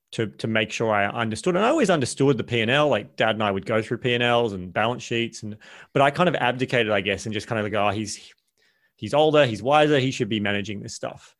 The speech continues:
And, um, you know, I love my dad. He's amazing. Maybe I should have taken a bit more interest and paid a bit more attention. And since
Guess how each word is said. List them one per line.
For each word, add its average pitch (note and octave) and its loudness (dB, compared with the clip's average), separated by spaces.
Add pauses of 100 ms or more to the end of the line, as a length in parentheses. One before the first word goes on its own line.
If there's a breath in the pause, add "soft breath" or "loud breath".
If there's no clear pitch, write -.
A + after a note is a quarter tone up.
(560 soft breath)
And, B2+ 0 (120)
um, A2 0 (500)
you F3+ 0
know, E3 4
I C3 2
love C3+ 2
my C#3 0
dad. G2+ 0
He's G#2 -4
amazing. A2 -4 (520 soft breath)
Maybe D#3+ 2
I D3 6
should C3+ -2
have B2 -6
taken B2 0
a A2+ -2
bit A#2 -6
more A2 -4
interest G#2+ -8
and G2+ -6
paid G#2+ -2
a F#2+ -8
bit G#2 -8
more G2+ -6
attention. F#2+ -8 (320)
And A2+ 0 (560 loud breath)
since - 0